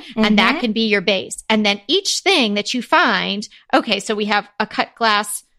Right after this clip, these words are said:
Speaker 1: uh, uh, you know, cup. And then we
Speaker 2: Mm-hmm.
Speaker 1: have some,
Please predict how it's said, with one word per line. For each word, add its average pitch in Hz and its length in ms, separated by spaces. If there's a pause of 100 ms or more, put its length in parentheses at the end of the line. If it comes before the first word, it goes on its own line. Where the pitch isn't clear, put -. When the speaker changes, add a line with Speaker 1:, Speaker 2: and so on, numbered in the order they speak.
(360)
Speaker 1:
uh, - 200 (180)
uh, - 320
you 220 140
know, 156 80
cup. - 360 (460)
And 196 240
then 208 80
we 202 80
Speaker 2:
Mm-hmm. 226 80
Speaker 1:
have 220 120
some, 240 200